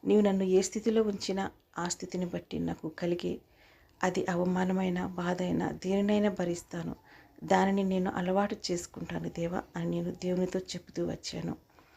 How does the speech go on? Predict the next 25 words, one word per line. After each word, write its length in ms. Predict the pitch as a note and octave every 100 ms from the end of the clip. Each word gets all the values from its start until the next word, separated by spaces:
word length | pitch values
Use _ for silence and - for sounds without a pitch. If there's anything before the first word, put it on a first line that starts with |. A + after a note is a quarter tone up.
| - _ _ - F#3+
అందుకే 460 | F#3 F3+ F#3 - - -
నా 100 | F3+
ఛానల్లో 680 | F3 F#3 F#3 G3 F#3+ F#3 - - - - -
వ్యూస్ 320 | G#3+ A3+ -
పెరిగినా, 420 | G#3+ A3 A3+ B3 - _ F3+
వ్యూస్ 300 | G3+ G3+ -
తగ్గినా 380 | F#3 G3+ G#3 - - -
నేను 160 | F#3
పట్టించుకోవటం 880 | F3+ E3+ F3 F3 - - E3+ E3+ E3+
లేదు, 300 | E3+ E3 - - - - _ -
అసలు 220 | A#3 A#3 G#3+
బాధపడటం 680 | F3+ F3+ F3+ E3 D#3+ E3+ E3
లేదు. 300 | E3 F3 - _ - - _ _ -
ఇక 140 | G3
ముందు 240 | G#3+ A3 A#3+
కూడా 300 | A#3+ A#3 G#3+
నేను 240 | G3 F3+
చెప్పే 440 | - F#3 - F#3+ F#3
విధానము 600 | F#3 F3 F3+ F3+ F3+ - - - _ -
ఎవరికి 300 | F#3 F3 F3
నచ్చకపోయినా 720 | F3 E3+ - F#3 F#3 F#3+ G3
కూడా 360 | G3+ - - - - - - -
దాన్ని 400 | D#3+ F#3 F#3+ G3
నేను 240 | F#3+ F3+ F#3
వినదలుచుకోలేదు. 1000 | E3+ E3+ E3 D#3+ - F3 E3+ E3+ -